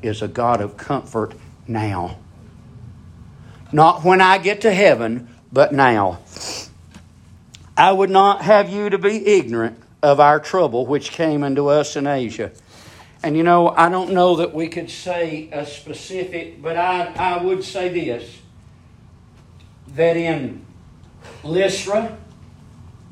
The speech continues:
in Lystra, that's in Acts chapter fourteen, they stoned him,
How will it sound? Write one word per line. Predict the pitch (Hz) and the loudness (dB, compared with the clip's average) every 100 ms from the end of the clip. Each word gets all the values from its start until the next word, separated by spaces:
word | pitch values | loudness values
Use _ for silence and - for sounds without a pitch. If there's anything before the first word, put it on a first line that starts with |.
| - - - - - - | -20 -20 -20 -20 -18 -6
in | 160 156 | -4 0
Lystra, | 180 185 - 170 | 0 0 -2 -2
that's | 160 170 - | 0 -2 -2
in | 151 | -4
Acts | 160 175 180 180 - | -2 2 2 0 -4
chapter | 170 170 156 | -2 -2 -2
fourteen, | 147 175 175 - 170 180 196 - - - - - 120 | -4 -4 -4 -4 -2 -2 -4 -12 -18 -20 -20 -20 -4
they | 139 139 | 0 0
stoned | - - 175 175 185 | -4 -2 2 2 2
him, | 190 196 185 | -2 -6 -12